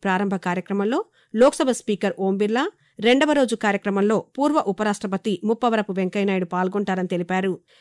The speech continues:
శాసనసభకు తొలిసారి ఎన్నికైన సభ్యులే ఎక్కువగా ఉన్నందున వారికి శాసనసభ,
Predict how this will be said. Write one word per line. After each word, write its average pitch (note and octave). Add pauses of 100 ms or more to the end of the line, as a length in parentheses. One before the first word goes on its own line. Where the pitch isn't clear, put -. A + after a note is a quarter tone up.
(100)
శాసనసభకు C4+
తొలిసారి B3+
ఎన్నికైన G#3
సభ్యులే F#3+
ఎక్కువగా G3
ఉన్నందున F#3+ (380)
వారికి G#3+
శాసనసభ, B3